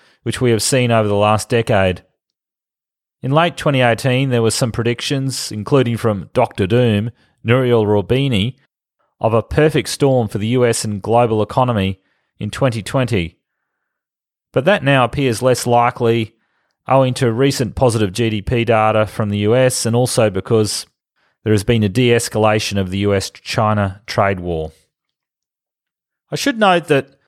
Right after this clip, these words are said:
one element of the secular stagnation story is low productivity growth. That, of course, could change if digital disruption,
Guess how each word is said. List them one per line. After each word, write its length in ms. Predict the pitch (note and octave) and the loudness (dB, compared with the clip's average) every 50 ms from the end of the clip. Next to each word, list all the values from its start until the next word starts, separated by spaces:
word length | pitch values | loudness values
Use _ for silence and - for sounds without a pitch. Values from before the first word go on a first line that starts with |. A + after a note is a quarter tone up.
| _ _ _ _ _ _ | _ _ _ _ _ _
one 180 | D#3+ F#3 G#3 G3 | -2 0 2 2
element 360 | F3 E3+ F#3 F3 D#3+ C#3 B2 | 4 4 4 4 2 2 0
of 120 | A2+ G2+ | 0 0
the 80 | A2 G#2+ | 0 -2
secular 440 | - - C#3+ B2+ - C#3 A2+ G#2+ G2+ | 0 0 -2 -2 0 -2 -2 -2 -2
stagnation 720 | - - B2+ A2+ G#2+ G2 G#2+ A2+ A#2+ B2+ - - A2 G#2 | -2 0 0 0 0 0 0 -2 -2 -2 -4 -6 -8 -8
story 560 | - - - G#2 G2+ G#2 G2+ G2 G2 F#2+ - _ _ _ _ _ _ _ - | -6 -2 -2 0 0 0 0 -2 -4 -6 -10 _ _ _ _ _ _ _ -10
is 180 | - G#2+ G2 | -8 -6 -4
low 240 | A2 A#2+ A#2+ B2 B2 | 0 2 2 4 2
productivity 640 | A2+ - - B2+ A2 G#2 - - - B2 A#2 A2+ G2+ | 2 2 0 0 0 0 -2 -2 -4 -4 -2 -4 -2
growth. 500 | F2 F#2+ F2+ E2 E2 D#2 - - - _ _ _ _ _ _ _ _ _ _ _ _ _ _ _ _ _ _ _ _ - | 0 0 0 0 0 -2 -6 -10 -20 _ _ _ _ _ _ _ _ _ _ _ _ _ _ _ _ _ _ _ _ -4
That, 140 | E3+ F#3+ G#3+ | -2 -2 -2
of 120 | G3 - | -2 -4
course, 380 | - - - F#3 E3 E3 D#3+ - | -4 -2 0 2 2 2 0 -2
could 220 | - - D#3+ C3+ | -2 -2 -2 -2
change 760 | - - - E3 D#3+ D#3+ D#3+ C#3+ A#2 G#2 G#2 G#2 G#2 - - | -2 -4 -2 0 0 2 2 2 2 0 0 -2 -4 -6 -6
if 300 | A2 A#2+ A#2 - - A#2 | -6 -6 -6 -6 -10 -6
digital 360 | A2 A#2 D3+ C#3 C3 C#3 C#3 A#2 | -2 -2 0 0 0 0 0 0
disruption, 760 | A#2 A2+ - - C#3 C3 B2+ - - - A#2 F#2+ F#2 F2+ | 0 -2 -2 0 0 -2 -2 -2 -4 -4 -4 -4 -4 -6